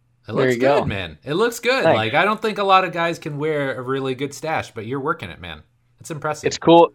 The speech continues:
Speaker 1: It's cool now 'cause Top Gun, you know, I,
Speaker 2: Yeah.
Speaker 1: people, everybody's doing it. I might have
Speaker 2: That's
Speaker 1: to <laughs> shave it.
Speaker 2: <laughs> Couple months, it'll be over, but for now, it's cool, right?
Speaker 1: Yeah.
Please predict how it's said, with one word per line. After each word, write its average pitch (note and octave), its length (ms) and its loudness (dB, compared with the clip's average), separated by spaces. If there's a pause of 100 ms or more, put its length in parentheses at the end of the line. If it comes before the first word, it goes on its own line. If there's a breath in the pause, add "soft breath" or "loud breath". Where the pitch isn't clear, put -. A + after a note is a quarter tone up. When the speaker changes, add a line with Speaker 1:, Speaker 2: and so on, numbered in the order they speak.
Speaker 1:
It's C3 160 -6
cool D#3+ 260 6
now C3+ 280 6
'cause A#2+ 200 -4
Top C3+ 260 6
Gun, G2+ 280 -6
you G#2 100 -4
know, G#2+ 120 -2
I, A2+ 180 0
Speaker 2:
Yeah. A2+ 540 0
Speaker 1:
people, - 100 -14 (260)
everybody's A#2+ 540 2
doing A2+ 240 -2
it. G#2 100 -8 (200)
I C3 60 4
might C3+ 140 6
have A#2+ 100 6
Speaker 2:
That's - 120 -8
Speaker 1:
to C#3+ 80 -2
<laughs> - 120 0
shave C#3 220 -2
it. - 180 -4 (220)
Speaker 2:
<laughs> - 960 0
Couple D3+ 260 6
months, C3 320 4
it'll A#2+ 160 -2
be G#2+ 200 -4
over, G2 320 -6
but G2 300 -8
for B2+ 140 -2
now, A#2+ 240 0
it's - 140 -10
cool, G2 280 -6
right? F#2 280 -12 (680 loud breath)
Speaker 1:
Yeah. A2 300 2